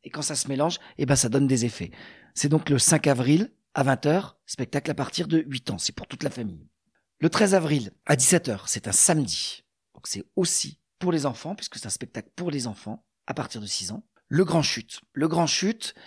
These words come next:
c'est un polar, euh, sonore et théâtral, où, en fait, imaginez comme au cinéma, le, les personnes qui font le bruitage.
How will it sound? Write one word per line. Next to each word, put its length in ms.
c'est 180
un 60
polar, 420
euh, 80
sonore 580
et 480
théâtral, 540
où, 300
en 80
fait, 400
imaginez 420
comme 180
au 60
cinéma, 460
le, 480
les 100
personnes 300
qui 80
font 100
le 80
bruitage. 640